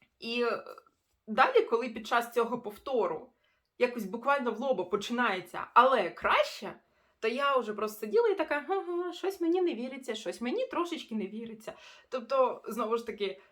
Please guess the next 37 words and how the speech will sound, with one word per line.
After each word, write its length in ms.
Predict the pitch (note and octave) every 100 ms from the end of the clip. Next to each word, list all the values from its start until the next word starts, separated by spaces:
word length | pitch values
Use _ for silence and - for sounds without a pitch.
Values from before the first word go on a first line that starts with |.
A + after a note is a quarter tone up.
| -
е, 200 | G3+ F#3
з 80 | G3
хлопцем 380 | - A#3+ A#3+ A#3+
вперше 340 | - G#3+ -
познайомитися 680 | - G3 A3+ G3 G3+ G3 G3+
в 40 | F3
двадцять 560 | F3 F#3+ G#3 G#3+ -
і, 260 | G3+ G3 F#3+
е, 220 | G3 F#3+
дуркувати, 680 | G#3+ G#3 - G#3 F#3+ G#3 A3
і 40 |
весело 320 | G3 G3 F#3
спілкуватись — 580 | F3+ F#3+ F#3 G#3 G#3+ G3+ -
це 120 | F#3
круто. 420 | A#3+ B3+ F3 - _ _ _
Але 340 | - G#3 G3+ F3
шість 260 | - G#3+
років 280 | - D4 D#4+
по 100 | D#4
тому, 260 | D#4 G#3 G3
маючи 360 | F#3 G#3 A3
певний 280 | - G#3 A#3
життєвий 380 | G#3 G#3 A3 A#3
досвід, 340 | G3 F#3+ F#3+
уже 180 | F3 G3
певну 340 | - G3 A#3 A#3+
філософію, 680 | B3+ C4+ - F#3 G3 F3+ - - -
певні 260 | - C4 C4+
шори, 320 | C4 G#3 G#3+
от, 280 | F#3 F3 -
е, 160 | F3+ E3+ - _
часом 340 | D#4+ D#4+ D#4
прям 200 | B3 B3+
відчуваєш, 540 | D#4 - C#4+ C4+ C4 -
ти 80 |
такий: 360 | G#3 G#3+ A#3+ -
«Опа, 720 | G3 G3 F#3 F#3 F#3 F#3+